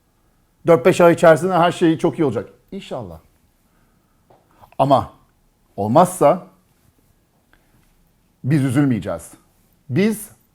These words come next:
batacağız. O kadar basit. Cumhurbaşkanımız Recep Tayyip Erdoğan ve de Türkiye'nin en çok takip edilen sosyal medya hesaplarının sahibi dedi ki,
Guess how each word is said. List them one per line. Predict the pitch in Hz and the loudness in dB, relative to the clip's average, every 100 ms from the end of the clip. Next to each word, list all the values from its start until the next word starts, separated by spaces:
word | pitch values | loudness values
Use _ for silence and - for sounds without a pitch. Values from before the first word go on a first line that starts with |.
| - | -6
batacağız. | 151 131 135 131 95 - _ _ _ _ _ _ _ _ _ _ _ _ _ _ - | -4 -4 -2 -2 -4 -14 _ _ _ _ _ _ _ _ _ _ _ _ _ _ -8
O | 151 | -4
kadar | 127 110 | -2 -4
basit. | 110 107 - _ _ _ _ _ _ _ - | -6 -14 -20 _ _ _ _ _ _ _ -2
Cumhurbaşkanımız | 160 175 170 - 175 185 214 156 135 | 2 4 2 0 -2 0 0 -2 -4
Recep | 160 185 160 - | -2 -2 -2 0
Tayyip | 165 165 196 | 0 0 0
Erdoğan | 196 180 180 143 | 0 2 0 0
ve | 143 | -2
de | 165 | -4
Türkiye'nin | 165 190 170 208 214 - | -6 -10 -4 -4 -4 -4
en | 240 330 | 0 0
çok | - 233 190 - | 2 0 0 -2
takip | 139 131 127 | -4 -4 -6
edilen | 120 127 120 113 107 _ _ - - _ _ | -4 -2 -2 -4 -8 _ _ -20 -20 _ _
sosyal | - 180 - 165 147 | 0 2 4 6 6
medya | 139 139 131 120 - - _ _ _ _ - | 4 0 0 -2 -6 -20 _ _ _ _ -4
hesaplarının | 165 165 139 151 143 127 110 | 2 4 4 2 0 0 -4
sahibi | - 180 214 160 120 160 | 2 6 8 6 2 2
dedi | 285 277 | 2 0
ki, | 120 | -6